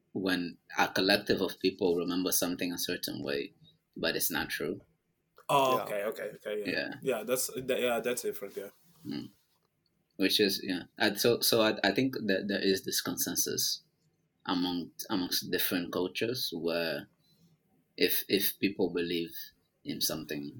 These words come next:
Speaker 1: like, hard enough. So, like, if, so people in general believe, like,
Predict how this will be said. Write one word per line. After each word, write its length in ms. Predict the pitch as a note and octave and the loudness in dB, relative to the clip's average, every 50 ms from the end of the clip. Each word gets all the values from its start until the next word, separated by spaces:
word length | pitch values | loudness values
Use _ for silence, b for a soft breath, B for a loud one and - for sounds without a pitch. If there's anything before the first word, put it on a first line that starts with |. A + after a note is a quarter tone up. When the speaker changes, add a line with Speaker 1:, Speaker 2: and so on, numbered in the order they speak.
| - - | -10 -6
Speaker 1:
like, 220 | C#2 C#2+ - - _ _ _ _ _ _ - - | -6 -6 -6 -6 _ _ _ _ _ _ -16 -10
hard 280 | - - F2 F2 E2+ D#2+ | -4 0 0 2 2 0
enough. 280 | D2 C#2+ D2 D2 C#2+ - B B B | -2 -4 -6 -10 -12 -12 B B B
So, 120 | - G#2 | 6 8
like, 200 | G#2+ G#2 - - | 8 8 6 6
if, 200 | - - - - b b b b | 2 0 0 -2 b b b b
so 200 | b - G#2 G2 | b 2 4 4
people 440 | G2 - A2+ G2+ A#2+ A2 G#2 G#2 G2+ - | 6 6 6 6 8 8 8 8 6 6
in 160 | G#2+ G2 F#2+ | 4 4 6
general 320 | G#2 G#2 G2+ G2+ F#2+ F2 | 6 6 6 4 2 2
believe, 260 | F#2 F2 F2+ F2+ F2 | 2 0 0 0 0
like, 220 | F#2 E2+ E2 - | 0 -2 -4 -4